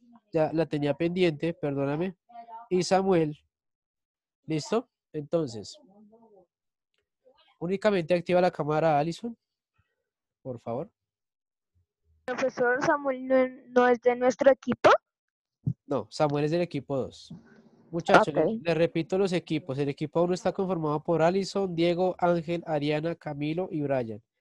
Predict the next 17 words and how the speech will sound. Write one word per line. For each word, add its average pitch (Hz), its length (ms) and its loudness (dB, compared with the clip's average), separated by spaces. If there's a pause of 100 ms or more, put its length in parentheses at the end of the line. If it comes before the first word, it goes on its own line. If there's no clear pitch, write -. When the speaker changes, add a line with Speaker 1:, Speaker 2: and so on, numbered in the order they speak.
(300)
Speaker 1:
Equipo 156 460 -4
dos, 151 260 2
conformado 147 580 -6
por 151 200 -2
Edward, 170 420 0
Emanuel, 147 560 -4
Samuel, 147 560 -6
Jordan 147 320 -4
y 160 60 -4
José. 120 420 -10
¿Listo? 113 400 -12 (760)
Entonces, 131 440 -8
para 160 180 -2
que 156 140 -6
los 143 120 -4
tengan 123 280 -8
presentes. 117 600 -10